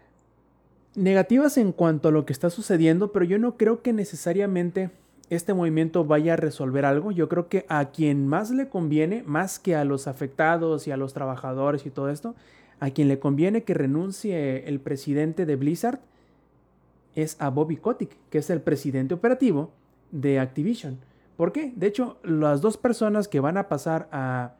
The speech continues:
digamos, reemplazarlo en su rol,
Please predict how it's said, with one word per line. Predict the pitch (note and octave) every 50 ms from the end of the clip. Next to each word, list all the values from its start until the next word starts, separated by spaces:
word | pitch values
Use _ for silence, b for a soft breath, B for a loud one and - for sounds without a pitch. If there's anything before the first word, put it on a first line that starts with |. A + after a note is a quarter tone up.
| b b b b b b b b -
digamos, | D#3 C#3+ D3+ D3 D#3 D#3 D#3 D#3+ D#3+ D#3+ D#3+ D#3 - -
reemplazarlo | - C#3+ - D#3 D#3 D#3 D3+ D3 C3 D3+ C#3 C#3 B2+ - E3 D3+ D3+ D3+ F3+ A#3+ C4
en | B3 A3
su | - - F3 D3+
rol, | C3+ C#3 C#3+ D3 D#3 D#3+ E3 D#3+